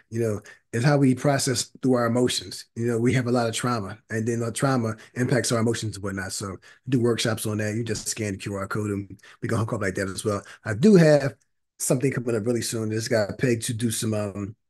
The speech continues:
some anti-gang, you know, podcasts and whatnot, you know, coming up soon, because I got a lot of experience, you know, with gangs in the Philadelphia area and, you know, being a former principal of a G-, of a J J C. So,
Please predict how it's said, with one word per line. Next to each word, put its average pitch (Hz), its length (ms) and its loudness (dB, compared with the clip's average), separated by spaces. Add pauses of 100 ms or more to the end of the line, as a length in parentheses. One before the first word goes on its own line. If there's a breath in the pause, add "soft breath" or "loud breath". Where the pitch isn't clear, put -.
(140)
some - 200 -6
anti-gang, 120 720 0 (320)
you 113 100 -4
know, 107 180 0
podcasts 110 560 0
and 107 100 -6
whatnot, 104 460 -2
you 120 60 -4
know, 110 100 -2
coming 113 220 -2
up 98 100 -6
soon, 101 320 -4
because 104 300 -4
I - 20 -10
got 107 160 -2
a - 20 -4
lot 107 120 -4
of 104 60 -4
experience, 104 440 -6
you 110 60 -2
know, 98 140 -4
with 98 200 -10
gangs 101 400 -6
in 98 120 -8
the 95 60 -12
Philadelphia 98 380 -8
area 101 240 -2
and, 95 160 -6 (380 loud breath)
you 107 80 -4
know, 95 80 -2
being 101 160 0
a 92 40 -2
former 101 220 -8
principal 110 300 -4
of 92 80 -4
a 98 40 -10
G-, 101 480 -4
of 101 120 -6
a 95 40 -6
J 101 200 -2
J 98 160 0
C. 101 260 -2
So, 98 320 -2